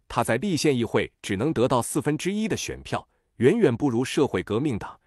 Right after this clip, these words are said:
如果维持立宪议会的话，布尔什维克政权就要倒台。罗莎、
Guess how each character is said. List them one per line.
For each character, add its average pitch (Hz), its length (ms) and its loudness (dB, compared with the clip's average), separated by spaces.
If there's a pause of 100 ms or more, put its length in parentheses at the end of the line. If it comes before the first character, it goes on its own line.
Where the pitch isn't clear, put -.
(160)
如 170 160 2
果 147 120 6
维 123 180 6
持 156 200 0
立 185 200 0
宪 165 200 2
议 143 100 2
会 147 180 2
的 - 80 -4
话， 85 260 0 (220)
布 151 100 6
尔 95 140 6
什 - 160 -4
维 135 160 2
克 156 160 2
政 180 180 0
权 92 300 -6
就 - 160 -2
要 78 100 0
倒 65 200 -10
台。 64 260 -10 (600)
罗 104 160 4
莎、 110 260 0